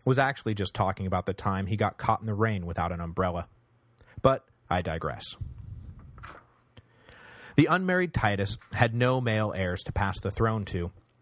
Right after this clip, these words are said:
and his relative youth had made worrying about succession seem somewhat morbid. So the throne fell to his younger brother Domitian. Domitian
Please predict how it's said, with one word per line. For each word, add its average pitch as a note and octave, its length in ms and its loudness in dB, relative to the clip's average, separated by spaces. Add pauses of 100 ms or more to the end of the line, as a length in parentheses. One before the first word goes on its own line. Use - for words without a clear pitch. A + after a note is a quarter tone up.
(140)
and C3+ 140 4
his C3 160 0
relative C3 560 2
youth G2 260 0
had G#2 220 0
made G#2+ 240 2
worrying A2+ 360 2
about F2+ 280 -2
succession F2 560 -4
seem E2+ 320 -4
somewhat E2+ 400 -4
morbid. F#2+ 400 0 (920)
So D3+ 140 6
the D#3 120 4
throne F3+ 340 0
fell G#2+ 380 2
to A#2 120 0
his A2 160 2
younger G#2 280 2
brother F#2 280 0
Domitian. F2 580 -2 (1300)
Domitian C#3+ 540 4